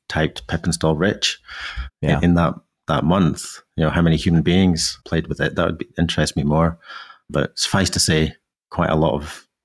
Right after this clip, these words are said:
Speaker 1: people have
Speaker 2: It,
Speaker 1: using it
Speaker 2: it is quite a lot.
Speaker 1: downloading it. Yeah.
Speaker 2: Yeah, I'm sure it's changed the way that you think about working on the library and whatnot, right? You know, it's,
Speaker 1: Hmm.
Speaker 2: "Oh, maybe that this might, might destabilize, this might cause a problem, or this might cause
Speaker 1: Yeah.
Speaker 2: confusion."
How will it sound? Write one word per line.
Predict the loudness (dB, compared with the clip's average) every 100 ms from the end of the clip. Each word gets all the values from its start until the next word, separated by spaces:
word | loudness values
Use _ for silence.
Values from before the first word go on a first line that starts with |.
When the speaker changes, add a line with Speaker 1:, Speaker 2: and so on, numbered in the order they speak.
| -4
Speaker 1:
people | -2 0
have | -2 -4 -6
Speaker 2:
It, | -6 -6 -2
Speaker 1:
using | 0 2
it | 2
Speaker 2:
it | 2
is | 0
quite | 0 0 2
a |
lot. | 2
Speaker 1:
downloading | 2 0 0 -2
it. | -6 _ -4
Yeah. | -2 -2
Speaker 2:
Yeah, | 0 2 4
I'm | 2
sure | 0 2 2
it's | 0 -4
changed | -8 -4 -2 -2 -4
the | -2
way | 0 0
that | 0
you | -4
think | -2 -2
about | 0 -2 0
working | -2 -2 -2
on | -2
the | -2
library | -2 0 0 0 -2 -6 -12 _ _ -8
and | -4 -4 -2
whatnot, | -2 -2 -4 -4 -10 -8
right? | -6 -6 -4
You | -2
know, | -2
it's, | -2 -2 2
Speaker 1:
Hmm. | 4 6
Speaker 2:
"Oh, | 4
maybe | 4 4 2
that | 0 -2
this | -6 0
might, | 0 2 2 0 -2 -6
might | -2 -2 -2 -6
destabilize, | -6 -4 -2 0 0 0
this | -2 -2
might | 0 0 0
cause | 0 0
a | 0
problem, | 2 2 2
or | 2
this | 2
might | 2 2
cause | 4 4 4
Speaker 1:
Yeah. | 4
Speaker 2:
confusion." | 2 2 2 0